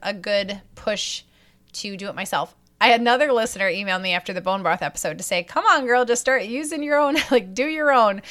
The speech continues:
Put on your big girl pants," and I loved it 'cause, again, I need a push in some areas to be like, "Oh, okay, I know. It's not that hard. It's just like a workout. Like, it's not that hard. Just do it."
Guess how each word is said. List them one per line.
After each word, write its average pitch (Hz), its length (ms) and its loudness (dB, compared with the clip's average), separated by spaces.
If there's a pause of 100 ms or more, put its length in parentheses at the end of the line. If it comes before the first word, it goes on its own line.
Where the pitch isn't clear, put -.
(380)
Put 254 160 0
on 277 160 4
your 269 80 -6
big 262 160 6
girl 247 140 2
pants," 240 260 0
and 214 140 0
I 208 60 2
loved 208 300 2
it - 200 0
'cause, 196 160 -6
again, 202 440 2
I 208 240 6
need 214 220 -6
a 202 60 -2
push 196 260 -4
in 208 140 -10
some 185 180 -2
areas 180 400 0
to 170 80 -10
be 180 60 -10
like, 190 160 -10
"Oh, 226 200 -4 (140)
okay, - 400 -4
I 196 140 0
know. 143 240 -4
It's 196 120 -12
not 196 180 0
that 233 100 4
hard. 156 260 0
It's - 100 -16
just - 200 -10
like 233 120 -2
a 269 60 0
workout. 240 400 4
Like, - 120 -10
it's - 80 -20
not 135 160 -2
that 220 120 2
hard. 196 220 -2
Just 196 140 -10
do 175 100 0
it." - 100 -4